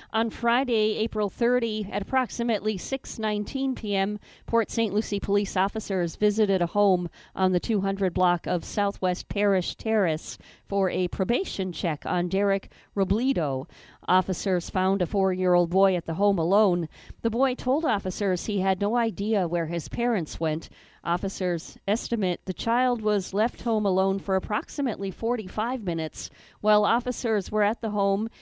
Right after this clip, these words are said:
a motorcycle pulled into the driveway with Robledo and the child's mother,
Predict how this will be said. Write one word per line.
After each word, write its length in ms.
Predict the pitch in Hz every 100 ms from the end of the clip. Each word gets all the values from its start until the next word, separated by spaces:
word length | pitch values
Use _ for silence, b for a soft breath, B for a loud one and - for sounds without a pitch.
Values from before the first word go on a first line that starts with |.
| b b
a 140 | 220 208
motorcycle 800 | 220 277 269 - 202 190 185 180
pulled 300 | 214 202 202
into 180 | 214
the 120 | 185 180
driveway 640 | 185 202 226 208 185 180
with 300 | 175 175 -
Robledo 680 | 175 175 233 240 202 190 175
and 200 | 185 180
the 60 |
child's 540 | - - 196 190 170 -
mother, 480 | 202 226 190 180